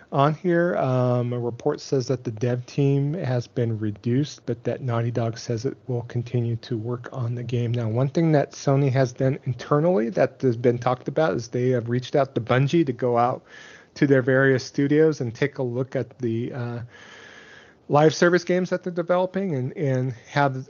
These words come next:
Bungie give their opinion and give their two cents. In fact, uh, it was rumored that because of this, they had one game that was in development that got basically shit canned, <laughs> uh, because of what Bungie said about the development of the game. So,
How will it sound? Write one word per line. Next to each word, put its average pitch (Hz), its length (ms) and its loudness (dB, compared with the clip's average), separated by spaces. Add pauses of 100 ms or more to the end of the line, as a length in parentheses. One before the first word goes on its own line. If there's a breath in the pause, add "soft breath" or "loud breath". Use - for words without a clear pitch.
Bungie 139 420 2
give 120 240 -4
their 127 180 -4
opinion 120 600 -4
and 117 600 -8
give 120 160 -6
their 117 140 -6
two 113 200 -8
cents. 113 400 -8
In 117 80 -10
fact, 117 400 -12
uh, - 100 -4
it 127 140 -4
was 120 220 -6
rumored 131 320 0
that 127 260 -2 (140)
because 127 360 0
of 120 120 -2
this, 123 180 -2
they - 160 -2
had 120 240 0
one 123 400 0
game 120 300 -2
that 123 180 -4
was 127 140 -4
in 123 100 0
development 117 480 -4
that 117 180 -6
got - 220 -2 (320)
basically 120 460 -2
shit - 300 -6
canned, 107 380 -4 (680 loud breath)
<laughs> - 720 -20
uh, 131 100 2
because 123 380 0
of 120 80 -4
what 123 220 -4
Bungie 117 280 0
said 117 220 -8
about 110 320 -8
the - 60 -20
development - 500 -10
of - 140 -12
the 147 80 -12
game. 117 240 -6
So, 117 420 -4